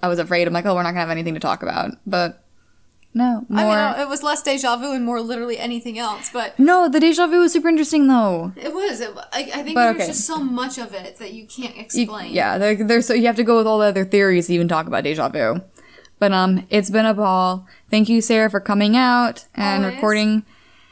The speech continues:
Speaker 1: And make sure to follow us on Instagram at Spooky Sisters Podcast and email us at gmail dot com, <laughs> at spooky sisters pod at gmail dot com.
Speaker 2: <laughs>
Speaker 1: And thank
Speaker 2: Email
Speaker 1: you.
Speaker 2: us, please.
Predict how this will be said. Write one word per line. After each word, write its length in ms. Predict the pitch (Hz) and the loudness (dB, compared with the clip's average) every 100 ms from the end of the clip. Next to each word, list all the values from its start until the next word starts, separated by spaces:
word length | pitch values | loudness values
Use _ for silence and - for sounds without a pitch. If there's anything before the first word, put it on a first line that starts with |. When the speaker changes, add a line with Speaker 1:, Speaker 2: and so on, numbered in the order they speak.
| _ _ _ - | _ _ _ 0
Speaker 1:
And 480 | 214 220 214 196 - _ | 2 4 2 0 -10 _
make 260 | 240 247 254 | 6 6 6
sure 140 | 285 | 4
to 60 | 277 | 4
follow 300 | 277 262 254 | 4 4 4
us 100 | 247 | 2
on 220 | - 233 | 0 2
Instagram 560 | 262 269 311 285 285 262 | 6 4 4 4 6 6
at 140 | 240 - | 2 2
Spooky 340 | 262 247 254 | 0 4 4
Sisters 460 | - 254 269 262 247 | 4 2 4 2 2
Podcast 960 | 240 269 294 285 233 226 233 247 - - | 0 4 2 2 0 2 2 0 -4 -2
and 240 | 214 208 | 0 4
email 320 | 220 220 214 | 4 6 6
us 220 | 208 208 - | 4 2 0
at 180 | 180 175 | -2 -2
gmail 400 | 190 190 185 175 | 0 2 2 0
dot 220 | 156 - | -4 -4
com, 640 | - 214 208 - - 208 | -2 2 2 0 -6 -6
<laughs> 40 | 202 | 0
at 720 | 208 196 185 185 - 160 165 | 0 0 0 0 -2 -4 -6
spooky 380 | - 220 214 208 | 2 2 4 0
sisters 440 | - 196 190 220 | 0 0 0 0
pod 460 | - 226 196 185 - | 0 0 2 0 -2
at 140 | 160 175 | -6 -6
gmail 340 | 160 156 147 | -4 -2 0
dot 220 | 160 - | -2 -4
com. 400 | - 143 160 202 - - | -4 -2 0 -2 -4 -16
Speaker 2:
<laughs> 260 | 214 202 - _ _ _ _ - _ _ _ - | -16 -16 -20 _ _ _ _ -20 _ _ _ -2
Speaker 1:
And 580 | 185 170 170 170 170 - - | 0 2 0 0 -2 -6 -4
thank 260 | 214 214 - | 0 2 2
Speaker 2:
Email 280 | 226 214 208 | 2 4 4
Speaker 1:
you. 60 | |
Speaker 2:
us, 320 | 208 233 233 - | 2 -2 -4 -6
please. 680 | - 226 214 220 349 - | -8 -12 -10 -8 -6 -8